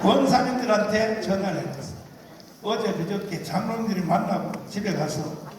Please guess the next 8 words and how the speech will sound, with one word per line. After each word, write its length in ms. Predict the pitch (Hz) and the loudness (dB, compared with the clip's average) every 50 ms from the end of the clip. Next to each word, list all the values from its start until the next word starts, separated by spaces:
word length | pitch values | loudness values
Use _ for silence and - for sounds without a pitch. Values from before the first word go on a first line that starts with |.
| - - - - - - - | -16 -16 -18 -18 -20 -16 -10
뭐라 300 | 156 151 160 175 190 196 | -4 0 4 6 6 6
그랬던가 520 | 196 196 208 185 - - - - - - | 6 6 2 2 0 -2 -2 -2 -4 -4
그랬더니 340 | 151 165 165 - - - - - - - - - - - - - - | -4 -6 -6 -6 -8 -8 -8 -10 -10 -10 -12 -14 -14 -18 -18 -10 -2
우리 180 | 160 165 185 175 | 0 2 4 4
목사님이 560 | 175 185 196 185 - 202 202 202 185 170 160 | 6 4 4 4 4 4 4 4 4 2 0
미쳤다. 400 | 156 135 120 - - - - 180 - - - - - - - - - - - - - - - - - - - - - - - - - - - - - - - | 0 0 2 2 2 0 0 -2 -4 -6 -6 -10 -12 -14 -12 -12 -12 -10 -10 -12 -10 -10 -8 -8 -6 -6 -6 -6 -6 -6 -6 -6 -6 -8 -8 -10 -10 -6 -2
이게 260 | 233 240 247 269 - | -2 0 0 2 2
되겠어요? 680 | - - - - 233 233 240 233 233 214 - - - | 2 2 2 2 2 0 -2 -2 -4 -4 -6 -6 -8